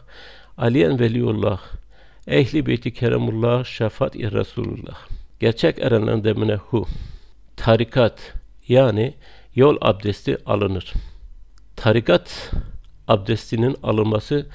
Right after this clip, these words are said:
üç defa tekrarlanmak şartı ile kirveler Allah, Muhammed ya Ali diyerek aynı legende birbirlerinin ellerine su dökerek eller aynı sabunla yıkanır ve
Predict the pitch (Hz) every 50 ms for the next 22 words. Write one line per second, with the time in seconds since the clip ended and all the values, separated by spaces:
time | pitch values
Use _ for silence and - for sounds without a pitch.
0 | - - - - - - - - 156 160 - - - 127 113 - - 110 - -
1 | 110 104 - 117 110 107 107 101 107 110 - - - - - - - - - -
2 | 107 107 - - - - - - 107 110 120 135 135 - - - - - - -
3 | - - - - 139 127 120 107 107 104 110 131 143 139 - - - - - -
4 | - - 139 143 139 123 104 101 95 85 - - - - 120 120 113 117 113 117
5 | 123 - - 117 113 110 107 101 107 104 92 87 - - - - - - - -
6 | - - - - 131 147 151 135 117 131 139 - - - - - - 135 151 143
7 | 143 131 117 113 104 98 104 101 95 101 143 139 123 127 127 117 110 120 107 107
8 | 101 98 - 104 95 - - 143 139 127 117 113 110 104 - 120 104 - - 135
9 | 123 - - 110 - - - 107 - 113 - - - - - - - - - -
10 | - - - - - - - 135 123 117 117 120 139 156 151 165 - - - 131
11 | 127 131 127 127 131 127 123 - - - - 120 107 104 110 107 107 101 95 107
12 | 127 127 - - 143 147 156 160 - - - - - - - - - - - 107
13 | 113 113 -